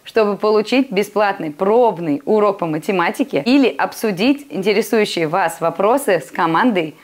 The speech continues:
онлайн-школы «Сотка». А по моему промокоду «Кантимировы» вы получаете дополнительную скидку в восемь процентов при оплате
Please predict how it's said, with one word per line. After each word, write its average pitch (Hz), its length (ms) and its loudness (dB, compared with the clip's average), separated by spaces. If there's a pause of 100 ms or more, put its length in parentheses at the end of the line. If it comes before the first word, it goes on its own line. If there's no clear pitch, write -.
(160)
онлайн-школы 196 760 2
«Сотка». 170 440 -2 (200)
А 196 160 0
по 269 140 0
моему 294 340 6
промокоду 254 600 0
«Кантимировы» 240 1080 2 (400)
вы 175 280 0
получаете 254 680 0
дополнительную 190 920 0
скидку 269 400 0
в 160 160 -4
восемь 196 420 0
процентов 208 640 0
при 196 160 -2
оплате 185 500 0